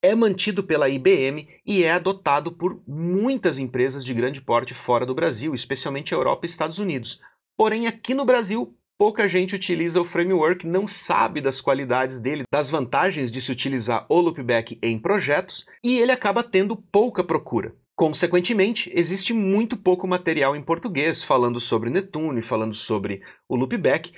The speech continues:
e falando sobre outras tecnologias que nem eu e nem você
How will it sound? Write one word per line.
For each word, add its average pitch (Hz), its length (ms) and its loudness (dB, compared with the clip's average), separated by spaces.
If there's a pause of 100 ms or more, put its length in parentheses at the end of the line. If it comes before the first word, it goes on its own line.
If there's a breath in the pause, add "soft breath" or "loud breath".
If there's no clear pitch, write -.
(180 loud breath)
e - 80 -2
falando 226 280 2
sobre 208 300 0
outras 185 400 2
tecnologias 135 880 0
que - 160 -4
nem 240 400 2
eu 151 180 6
e 156 40 -2
nem 202 340 0
você 220 540 2